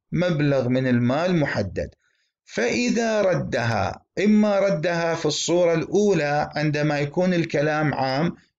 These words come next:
جاءه شخص هو لا يعرفه، اتصل به وقال: "مستمسكاتك عندي موجودة"، أو الشخص الذي كلفه بهذا الفعل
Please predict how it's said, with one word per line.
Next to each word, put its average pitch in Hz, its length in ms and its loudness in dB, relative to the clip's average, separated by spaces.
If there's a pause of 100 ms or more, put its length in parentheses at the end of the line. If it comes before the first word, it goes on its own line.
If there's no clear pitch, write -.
جاءه 156 480 0
شخص 160 520 -2 (280)
هو 165 180 2
لا 156 200 0
يعرفه، 135 840 0 (340)
اتصل 180 560 0
به 156 340 -2
وقال: 160 440 0
"مستمسكاتك 143 920 -2
عندي 165 300 0
موجودة"، 190 680 0 (540)
أو 220 320 2
الشخص 240 560 -2
الذي 208 440 0
كلفه 190 760 0
بهذا 160 500 0
الفعل 147 600 -2